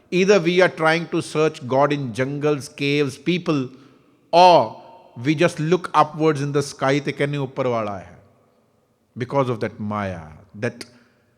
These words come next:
ਉਹ, ਉਹ ਜਿਹੜਾ ਵਿਕਾਰਾਂ ਵਾਲੀ ਭੈੜੀ ਮੱਤ ਹੈ, that corrupt intellect, it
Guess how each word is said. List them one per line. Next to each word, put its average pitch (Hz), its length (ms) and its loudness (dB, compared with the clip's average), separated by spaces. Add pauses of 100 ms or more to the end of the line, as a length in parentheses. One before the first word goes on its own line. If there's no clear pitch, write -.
(180)
ਉਹ, 135 100 -8
ਉਹ 143 140 -4
ਜਿਹੜਾ 135 380 0
ਵਿਕਾਰਾਂ 131 560 -2
ਵਾਲੀ 123 200 -2
ਭੈੜੀ 113 380 -6
ਮੱਤ 101 340 -12
ਹੈ, 82 360 -20 (880)
that 117 140 -10 (140)
corrupt 139 500 -4
intellect, 113 600 -10 (960)
it 131 140 -8